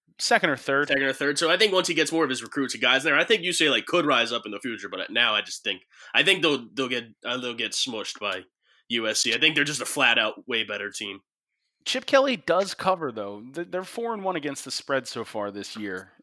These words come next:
Speaker 1: uh, which, I mean, obviously it's, it's a very small sample size, especially this late in the season.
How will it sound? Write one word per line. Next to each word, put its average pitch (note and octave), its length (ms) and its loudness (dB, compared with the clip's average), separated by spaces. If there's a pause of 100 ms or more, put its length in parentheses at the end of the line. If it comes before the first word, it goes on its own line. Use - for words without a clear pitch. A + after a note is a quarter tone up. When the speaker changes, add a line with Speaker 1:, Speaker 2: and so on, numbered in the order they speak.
Speaker 1:
uh, G#2 380 -4
which, - 400 -8 (280)
I C#3 60 -8
mean, C#3+ 140 4
obviously B2+ 480 2
it's, A#2 180 -8
it's B2 160 -10
a C3 60 -10
very C#3 240 -4
small B2 320 -6
sample A#2+ 340 -6
size, B2+ 380 0
especially G#2+ 400 -8
this G#2+ 160 -8
late A2+ 160 -4
in - 60 -14
the A2 60 -14
season. C3+ 380 -8